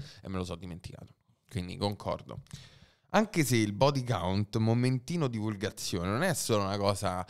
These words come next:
secondo me, per flexare, ma ci può avere senso nel momento in cui magari capita che uno si prende un'infezione, perché nella vita può capitare, e lì c'hai il contatto, cioè i contatti che magari ritieni de-, dove avvertì.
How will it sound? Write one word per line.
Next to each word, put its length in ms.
secondo 240
me, 140
per 180
flexare, 760
ma 220
ci 220
può 100
avere 220
senso 840
nel 80
momento 460
in 100
cui 160
magari 400
capita 800
che 160
uno 240
si 80
prende 300
un'infezione, 600
perché 240
nella 200
vita 220
può 140
capitare, 680
e 120
lì 280
c'hai 260
il 140
contatto, 800
cioè 120
i 40
contatti 480
che 140
magari 420
ritieni 400
de-, 360
dove 160
avvertì. 600